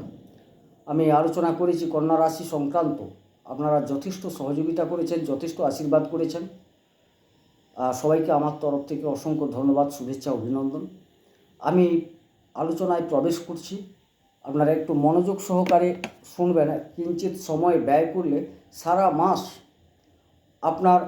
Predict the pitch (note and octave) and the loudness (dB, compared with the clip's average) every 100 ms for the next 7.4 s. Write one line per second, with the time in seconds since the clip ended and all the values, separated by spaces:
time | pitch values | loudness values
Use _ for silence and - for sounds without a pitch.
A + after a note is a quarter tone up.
0 | - D3 D#3+ F3+ F3+ F3+ F#3 F#3 F#3 F#3 | -4 -2 0 2 2 2 -2 -2 0 0
1 | F3+ F3+ E3+ F3 E3 E3 - D3+ E3+ E3+ | 0 0 0 0 0 -4 -2 0 0 0
2 | F3+ E3+ C#3+ D#3 F3 E3+ E3 E3+ E3 D#3 | 2 4 4 4 4 2 4 4 2 0
3 | - - _ _ _ _ _ _ - D3 | -8 -18 _ _ _ _ _ _ -8 -2
4 | E3 D#3+ - - - F3+ - F3 D#3+ C#3+ | 4 4 2 -6 -8 -8 -4 2 2 2
5 | - - _ _ _ _ _ _ F#3 F#3 | -4 -18 _ _ _ _ _ _ 4 6
6 | F3+ D#3+ C#3+ - - _ - - E3 F3+ | 6 6 0 -4 -14 _ -18 -4 0 2
7 | F#3 E3+ D#3+ D3 | 4 6 4 0